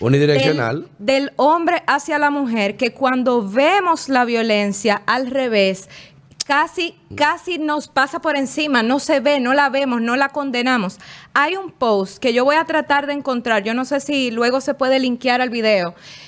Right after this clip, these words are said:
Speaker 2: eh, de, en Instagram, que dice,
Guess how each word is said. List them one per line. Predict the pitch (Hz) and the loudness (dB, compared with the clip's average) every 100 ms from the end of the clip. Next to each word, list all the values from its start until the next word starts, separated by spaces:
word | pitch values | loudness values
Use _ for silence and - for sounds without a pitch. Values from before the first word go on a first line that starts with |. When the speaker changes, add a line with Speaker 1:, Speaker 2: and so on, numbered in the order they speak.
| - | -6
Speaker 2:
eh, | 247 269 269 254 226 226 - - - | 0 2 4 2 0 -4 -14 -20 -6
de, | 202 269 277 262 - - | 0 2 2 2 0 0
en | 269 | 2
Instagram, | 294 285 - 190 185 180 202 - - - - | 2 0 0 0 0 -2 -6 -16 -20 -20 0
que | 285 277 | 0 2
dice, | 320 311 - 302 311 | 0 -2 -2 -2 -2